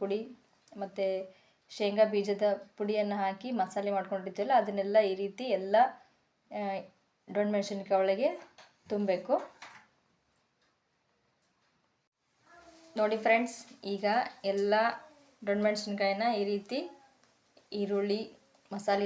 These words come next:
ಎಲ್ಲ ಹಾಕಿ ತುಂಬಿಟ್ಟಿದ್ದೀನಿ. ಈಗ ಇದನ್ನ ಒಗ್ಗರಣೆ ಕೊಡಬೇಕು. ಬನ್ನಿ, ಒಗ್ಗರಣೆ ಕೊಡೋದನ್ನ ನೋಡೋಣ.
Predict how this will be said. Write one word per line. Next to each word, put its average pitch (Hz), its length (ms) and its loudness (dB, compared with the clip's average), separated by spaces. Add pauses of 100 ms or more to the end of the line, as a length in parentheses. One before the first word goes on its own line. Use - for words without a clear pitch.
ಎಲ್ಲ 202 120 2 (120)
ಹಾಕಿ 190 280 -2 (140)
ತುಂಬಿಟ್ಟಿದ್ದೀನಿ. 196 640 -2 (280)
ಈಗ 202 100 -2 (100)
ಇದನ್ನ 196 220 -2 (720)
ಒಗ್ಗರಣೆ 196 380 2
ಕೊಡಬೇಕು. 190 400 0 (760)
ಬನ್ನಿ, 202 200 0 (140)
ಒಗ್ಗರಣೆ 196 420 0
ಕೊಡೋದನ್ನ 190 400 0 (2250)
ನೋಡೋಣ. 185 300 -2